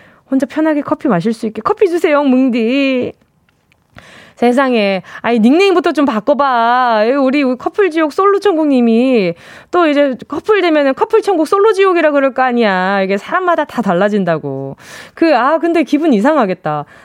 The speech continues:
딱 들어가면 그 묘한 기류 있는 사람들은 딱 들어가면 갑자기 대화 나누다가 싹 멈춘다든지 아니면 딱 들어갔는데 약간 좀, 어, 약간 나까지 두근거리게 <laughs> 되는 이상한, 이상한 그 기운들이 있어요, 보면.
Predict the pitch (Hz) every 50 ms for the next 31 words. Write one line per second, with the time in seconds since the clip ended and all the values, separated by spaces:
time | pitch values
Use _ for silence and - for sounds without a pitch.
0 | _ - 381 381 - - 277 311 359 339 330 294 262 247 247 240 226 - 311 226
1 | 185 196 220 269 370 466 466 403 285 254 247 311 311 277 277 277 262 294 285 277
2 | 262 220 240 226 - - 220 - 269 277 311 294 285 294 320 285 190 - - -
3 | - - - - - - _ - 233 - 330 339 330 311 233 - 214 254 302 349
4 | 359 330 311 302 294 277 285 285 277 - 415 349 247 214 220 220 - - 320 302
5 | 269 226 170 170 151 147 - - 131 135 - - - - - - - - - 226
6 | 254 277 294 294 294 - 320 - - 277 311 320 311 285 277 269 240 233 202 196
7 | 196 302 302 262 - 330 302 190 139 - _ - - - - _ _ _ _ _
8 | _ _ _ _ _ _ _ 392 403 392 - - - - 427 453 427 320 226 180
9 | - _ _ _ _ _ _ _ _ _ - 180 170 151 - - 403 453 453 480
10 | 480 - - 240 269 381 440 466 494 466 427 392 254 226 254 311 - 339 349 349
11 | 226 294 240 226 233 370 392 392 381 381 381 359 - - - - - - 247 269
12 | 302 427 415 415 403 302 320 - - - 233 247 294 349 494 587 587 587 587 539
13 | 349 233 196 180 - - 190 180 170 165 170 170 175 165 160 160 156 151 151 156
14 | 156 151